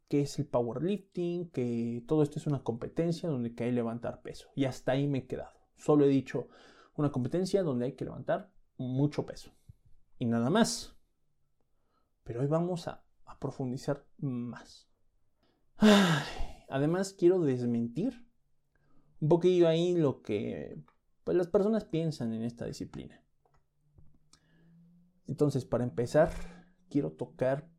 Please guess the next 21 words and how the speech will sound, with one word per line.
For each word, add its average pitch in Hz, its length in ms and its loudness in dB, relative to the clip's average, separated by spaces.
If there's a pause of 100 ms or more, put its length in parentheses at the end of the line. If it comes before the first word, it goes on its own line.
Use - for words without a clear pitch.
(140)
primero 143 800 -4 (320)
lo 120 320 -6
que 117 160 -6
no 139 480 -2 (220)
es. - 460 -10 (360)
Quiero 156 200 4
decirles 139 680 2
lo 117 200 -2
que 123 120 -8
no 123 240 -2
es 147 240 -6
el 120 120 -6
powerlifting. - 720 -8 (1040)
Ok. - 200 -12 (480)
El 131 120 -2
powerlifting 170 720 2
no 131 240 2
es 175 240 0
un 190 180 4
deporte 156 680 4
donde 117 800 -2